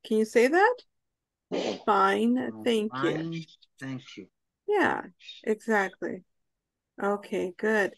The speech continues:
Speaker 1: good. Excellent. Um,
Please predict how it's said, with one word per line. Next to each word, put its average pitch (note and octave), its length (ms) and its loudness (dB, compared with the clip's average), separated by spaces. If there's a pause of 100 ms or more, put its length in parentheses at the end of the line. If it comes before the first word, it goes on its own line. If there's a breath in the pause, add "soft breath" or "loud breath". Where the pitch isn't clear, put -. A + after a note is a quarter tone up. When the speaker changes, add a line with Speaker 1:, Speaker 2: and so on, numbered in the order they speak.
Speaker 1:
good. F#3+ 240 -2 (1200)
Excellent. F3+ 760 -4 (460 loud breath)
Um, G4+ 800 2